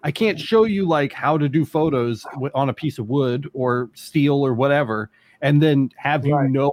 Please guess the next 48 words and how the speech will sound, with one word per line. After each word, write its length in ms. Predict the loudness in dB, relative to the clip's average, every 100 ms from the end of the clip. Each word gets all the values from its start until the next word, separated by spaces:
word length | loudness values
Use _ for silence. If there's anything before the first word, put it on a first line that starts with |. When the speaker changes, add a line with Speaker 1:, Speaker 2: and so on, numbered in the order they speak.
| -2
Speaker 1:
how 180 | -2 0
to 140 | 0
apply 380 | -4 -4 -2 -2
that 280 | 0 -2 -4
to 220 | -6 -6 -2
other 300 | 0 2 2
materials 640 | 0 -4 -4 -2 -4 -6
you 80 | -10
work 240 | -8 -8 -10
with. 200 | -16 -12
You 140 | -8 -4
have 240 | -2 0
to 60 | 0
Speaker 2:
Right, 40 |
but 20 | 0
Speaker 1:
understand 720 | -2 -2 0 0 -2 -8 -14 -4
why 260 | 0 2
it's 300 | 2 0 -4
different 500 | -6 -4 -4 -6 -8 -12
between 480 | -14 -6 -2 -2 -2
those, 360 | -4 -4 -4 -4
those 180 | -2
Speaker 2:
Mm-hmm. 80 | 0
Speaker 1:
different 240 | -2 -4 -12
materials. 600 | -8 -4 -4 -6 -12 -20 _ -20 -14
Speaker 2:
Correct, 540 | -2 2 2 2 -2 -2
but 380 | -2 -2 -8 -4
the 120 | -4
theory 560 | -2 0 2 2 0
is, 160 | 0 -2
is 120 | -2
I 160 | -2 -2
know 720 | -4 -2 0 2 2 0 -2
what 580 | -10 -12 -4 0 2 0 -4
I 140 | -4
wanna 340 | -4 -6 -6
do, 380 | -8 -6 -4 -4
and 100 | -4
I 80 | -6
know 240 | -2 0
what 300 | 0 -2 -4
materials 640 | -6 -10 -6 -2 -2 -4 -4
I 100 | -4
want 320 | 0 -2 -2
to 100 | -8
do 200 | -8 -8
them 220 | -6 -6 -4
on. 220 | -6